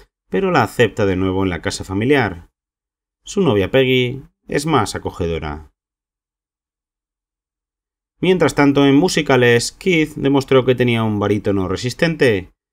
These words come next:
Ganó un Theatre World Award por The Chocolate Soldier en mil novecientos cuarenta y siete y posteriormente protagonizó Kiss Me Kate con Anne Jeffries de T V Stopper en mil novecientos cincuenta y tres.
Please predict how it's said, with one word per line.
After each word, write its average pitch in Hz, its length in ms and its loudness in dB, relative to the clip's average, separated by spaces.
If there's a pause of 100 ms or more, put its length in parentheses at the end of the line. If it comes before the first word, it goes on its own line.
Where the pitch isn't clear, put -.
(260)
Ganó 156 300 2
un 151 80 0
Theatre 143 360 2
World 123 340 4
Award 151 420 4
por 98 380 2
The 90 140 -4
Chocolate 156 440 0
Soldier 101 480 2
en 101 100 0
mil 101 160 0
novecientos 127 480 -2
cuarenta 107 300 -2
y 101 40 2
siete 135 600 0 (300)
y 117 80 -4
posteriormente 139 720 2
protagonizó 113 720 -2
Kiss 143 240 -2
Me 156 100 -2
Kate 107 460 0 (260)
con 117 320 -2
Anne 147 260 2
Jeffries 98 560 0
de 95 120 -4
T 139 180 -2
V 139 140 2
Stopper 82 600 -4
en 87 100 -4
mil 98 160 -2
novecientos 87 500 -6
cincuenta 87 400 -8
y 82 60 -10
tres. 127 440 0